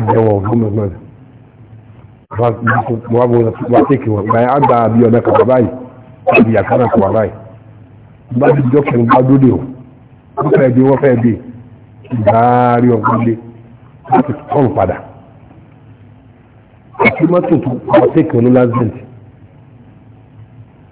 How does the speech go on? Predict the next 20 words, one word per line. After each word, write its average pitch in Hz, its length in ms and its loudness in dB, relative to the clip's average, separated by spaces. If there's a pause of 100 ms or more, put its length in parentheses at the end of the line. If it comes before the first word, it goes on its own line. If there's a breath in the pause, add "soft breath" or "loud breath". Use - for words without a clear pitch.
(240)
Mọ́tò. 156 300 -2 (1040 soft breath)
Àwọn 139 580 2
kiri 143 180 4
yóò 156 180 6
ẹ̀yìn, 131 200 4
àwọn 123 280 4
Igbo 139 200 4
ẹ̀yìn, 113 340 2
bá 135 120 2
lọ 135 140 4
lé 131 120 6
lọ 131 100 6
lé 120 100 4
mutí, 123 280 2
ẹ 127 100 2
lọ 135 120 4
lé 127 160 4
ṣe 123 260 -2
Christmas 131 440 0
ni. 95 180 -6